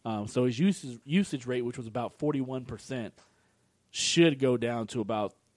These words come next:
thirty-four, thirty-five, which is where his most optimal seasons are, which is not his most optimal, but the,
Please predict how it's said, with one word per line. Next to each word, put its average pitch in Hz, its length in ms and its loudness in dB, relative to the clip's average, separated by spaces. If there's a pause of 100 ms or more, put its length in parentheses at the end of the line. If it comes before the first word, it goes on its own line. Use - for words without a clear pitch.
(140)
thirty-four, 113 1080 0
thirty-five, 104 720 -2
which 120 180 -8
is 120 100 -12
where 143 280 0
his 135 180 -4
most 139 300 0
optimal 143 460 -2
seasons 127 540 -6
are, 117 220 -8 (440)
which 151 200 0
is 143 100 -6
not 180 220 6
his 170 160 4
most 151 200 4
optimal, 127 480 0
but 120 180 -2
the, 117 100 -14